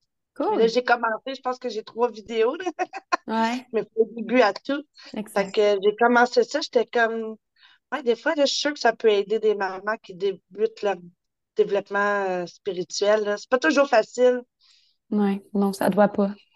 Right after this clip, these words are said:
Speaker 1: <laughs> Je peux pas, je peux pas trop se relate un peu à ça, parce que j'en ai pas, mais je, non, j'imagine que ça doit pas, euh, être nécessairement facile.
Speaker 2: <laughs>
Speaker 1: Euh,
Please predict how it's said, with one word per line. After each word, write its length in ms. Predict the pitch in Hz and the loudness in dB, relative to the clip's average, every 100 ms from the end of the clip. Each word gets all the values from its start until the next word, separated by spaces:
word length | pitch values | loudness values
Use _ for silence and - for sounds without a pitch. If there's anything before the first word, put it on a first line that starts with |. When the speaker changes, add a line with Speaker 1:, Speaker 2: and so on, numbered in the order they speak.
| _ | _
Speaker 1:
<laughs> 280 | - - - | -20 -10 -2
Je 960 | 233 247 240 294 311 269 214 - 208 - | 4 6 4 -2 -10 -10 -10 -4 -2 4
peux 140 | 240 | 6
pas, 320 | 247 247 233 | 8 8 8
je 60 | 233 | 6
peux 60 | |
pas 100 | - 240 | 4 4
trop 180 | 247 | 4
se 140 | 262 254 | 4 4
relate 580 | 233 233 202 233 240 254 | 4 6 6 6 6 4
un 120 | 220 | 0
peu 120 | 240 | 0
à 100 | 240 | 0
ça, 140 | 233 277 | 4 4
parce 120 | 262 | 4
que 100 | 254 | 2
j'en 180 | 254 233 | 4 4
ai 100 | 233 | 4
pas, 240 | 339 285 | 4 6
mais 160 | 339 262 | 4 2
je, 260 | 240 240 226 | 0 -2 -2
non, 220 | 240 226 | -2 -4
j'imagine 460 | 202 226 220 208 220 | -4 -2 -2 -4 -6
que 80 | 214 | -6
ça 140 | 208 196 | -4 -2
doit 160 | 196 | -2
pas, 440 | 190 208 202 190 185 | -4 -2 -2 -2 -6
euh, 40 | 185 202 294 | -10 -10 -8
être 140 | 202 | -4
nécessairement 480 | 202 202 - 190 196 | 0 -2 0 -4 -2
facile. 520 | 226 240 247 202 196 196 | 0 2 0 -2 -8 -8
Speaker 2:
<laughs> 260 | 294 _ _ _ _ _ - - - - | -14 _ _ _ _ _ -20 -20 -18 -2
Speaker 1:
Euh, 680 | 214 214 220 226 214 214 220 | 4 8 10 8 8 6 4